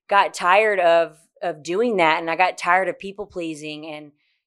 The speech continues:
just doing things for other people and not myself. And I just, like, cut it off. Like, and for cutting people off, for me, that's either unfriending you or just blocking you or telling you that, like, we, we're not gonna work out as friends. I mean, it is what it is.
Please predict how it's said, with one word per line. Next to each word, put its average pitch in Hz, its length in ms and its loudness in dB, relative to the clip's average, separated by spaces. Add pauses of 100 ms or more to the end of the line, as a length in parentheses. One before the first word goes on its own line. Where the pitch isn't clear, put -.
just 160 240 -12
doing 196 320 -8
things 190 240 -8
for 190 100 -6
other 175 140 -4
people 180 260 -8
and 165 100 -4
not 175 140 -2
myself. 190 440 -2
And 170 80 -6
I 165 60 -6
just, 165 200 -14
like, 170 180 -6
cut 165 160 -6
it 160 80 -2
off. 165 380 0
Like, 156 300 -4 (440)
and 180 240 -6
for 180 440 -2
cutting 208 340 -2
people 180 260 -4
off, 180 280 2
for 180 80 -4
me, 185 180 -4
that's 165 520 0
either 165 400 -8
unfriending 180 500 -4
you 180 220 -10
or 165 220 -6
just 151 240 -14
blocking 175 380 2
you 156 240 -8
or 160 340 -8 (300)
telling 180 280 -8
you 170 120 -8
that, 160 180 0
like, 151 240 -6
we, 160 300 -14
we're 160 320 -8
not 156 180 -2
gonna 156 140 -6
work 151 160 -6
out 151 100 -2
as 151 120 -8
friends. 185 340 -6
I 151 60 -4
mean, 160 160 -10
it 156 100 -10
is 160 160 -6
what 160 80 -10
it 156 80 -10
is. 156 260 -6